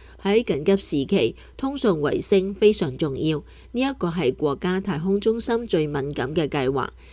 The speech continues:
呢一個對我哋極為重要，我哋非常認真看待。澳洲國立大學天文物理學家塔克估計，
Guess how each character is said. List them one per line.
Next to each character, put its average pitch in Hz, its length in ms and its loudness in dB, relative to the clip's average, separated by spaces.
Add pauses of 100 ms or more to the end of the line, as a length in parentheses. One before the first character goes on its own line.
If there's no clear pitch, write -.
(180)
呢 196 100 2
一 214 60 8
個 190 160 2
對 165 200 2
我 143 180 -2
哋 147 240 4
極 160 160 4
為 127 180 0
重 147 300 -2
要， 165 260 4 (300)
我 196 180 0
哋 196 180 8
非 285 220 0
常 185 180 0
認 143 280 -2
真 180 180 0
看 196 300 0
待。 151 320 -2 (540)
澳 202 140 8
洲 262 240 4
國 175 160 4
立 151 200 2
大 147 160 -2
學 151 240 -2
天 214 240 2
文 143 200 0
物 139 40 0
理 131 180 2
學 147 340 -4
家 175 260 0
塔 185 200 -2
克 185 220 -2
估 139 240 0
計， 147 280 2